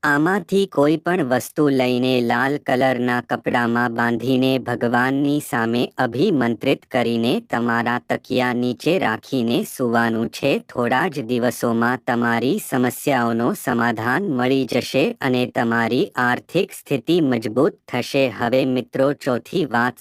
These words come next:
સોનું અને ચાંદી બને ધાતુઓનો સંબંધ તમારા ગ્રહો સાથે હોય છે, તેથી સોનું અથવા તો ચાંદીનો સિક્કો તમારા તકિયા નીચે રાખીને સૂવાથી તેનો લાભ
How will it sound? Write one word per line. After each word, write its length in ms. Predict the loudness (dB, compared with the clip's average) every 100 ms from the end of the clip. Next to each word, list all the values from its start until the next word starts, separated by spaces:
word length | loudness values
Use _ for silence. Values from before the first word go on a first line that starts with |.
| -4
સોનું 420 | -2 2 0 0
અને 240 | 0 2 0
ચાંદી 540 | 0 -2 0 2 2
બને 360 | 2 0 2 0
ધાતુઓનો 840 | -2 -4 -2 2 2 4 2 0
સંબંધ 680 | -2 -4 -2 0 0 0 -6 -4
તમારા 480 | 0 0 0 0
ગ્રહો 420 | 0 0 0 0 -2
સાથે 520 | 0 -4 -2 -2 -2
હોય 360 | 0 0 0
છે, 320 | 0 -2 0 0 0
તેથી 400 | -2 0 -2 -2
સોનું 520 | -2 -2 2 0 0
અથવા 440 | -4 -4 0 0
તો 220 | 0 0 -2
ચાંદીનો 720 | -2 -2 -2 0 0 2 0
સિક્કો 500 | -2 -4 -2 0 0
તમારા 580 | 0 0 0 0 0 -2
તકિયા 460 | -4 -6 -2 -2 0
નીચે 500 | 0 -2 0 0 2
રાખીને 600 | 0 -2 -2 0 2 0
સૂવાથી 760 | -2 -2 0 0 0 0 0 0
તેનો 360 | -2 0 0 2
લાભ 400 | 2 2 0 -2